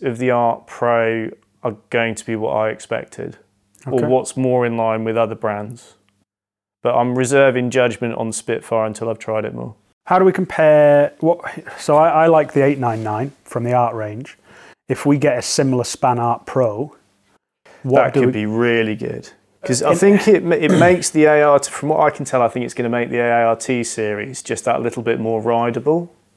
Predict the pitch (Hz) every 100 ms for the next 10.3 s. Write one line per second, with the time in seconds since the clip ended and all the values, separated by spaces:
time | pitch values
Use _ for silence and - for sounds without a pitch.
0 | - 117 117 127 127 127 - - 127 120
1 | 117 113 117 113 113 113 - 117 - -
2 | 123 113 110 - 113 110 113 110 107 -
3 | 110 107 127 117 113 - 110 - 117 110
4 | 113 - 110 107 107 - 113 110 113 120
5 | 113 - 117 110 104 104 104 - - -
6 | - 151 151 131 - 160 - 123 127 127
7 | 117 127 131 117 110 107 107 107 104 104
8 | 110 _ _ - 123 120 113 117 120 120
9 | 123 165 127 120 120 - 127 117 113 113
10 | 110 107